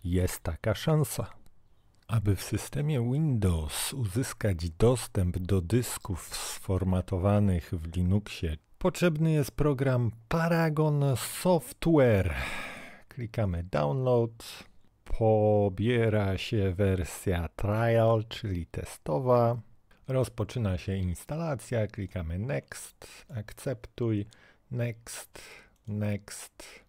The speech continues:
next, install. Tak.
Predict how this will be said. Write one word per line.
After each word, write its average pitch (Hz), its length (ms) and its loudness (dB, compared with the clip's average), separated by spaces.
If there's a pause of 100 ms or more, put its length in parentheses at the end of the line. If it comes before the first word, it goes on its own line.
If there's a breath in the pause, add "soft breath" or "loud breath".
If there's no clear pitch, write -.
(320)
next, 190 800 2 (420)
install. 127 760 2 (1200 loud breath)
Tak. - 640 -6